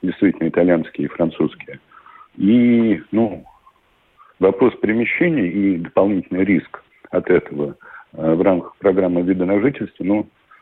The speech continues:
в моем понимании, абсолютно отсутствует. Абсолютно отсутствует. Такой темы просто нет, она выдумана.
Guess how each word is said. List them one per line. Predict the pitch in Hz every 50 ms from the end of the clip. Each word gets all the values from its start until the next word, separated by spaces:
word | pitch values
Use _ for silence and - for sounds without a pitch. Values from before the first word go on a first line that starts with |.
| _ _
в | 90
моем | 90 92 101 90
понимании, | - 90 87 90 95 95 90 85
абсолютно | 87 - - - 95 107 127 - - 101
отсутствует. | 95 - - - 76 - - - _ - 64 64 - - - _ _ _ _ _ _ _ _ _ _
Абсолютно | - - - - 113 - 87 80 - - -
отсутствует. | 73 - - 69 65 - - - -
Такой | - - - - 135 -
темы | - - 101 95
просто | - - 92 92 - - 95
нет, | 104 123 117 -
она | 78 80 90 92
выдумана. | 78 82 78 64 62 64 -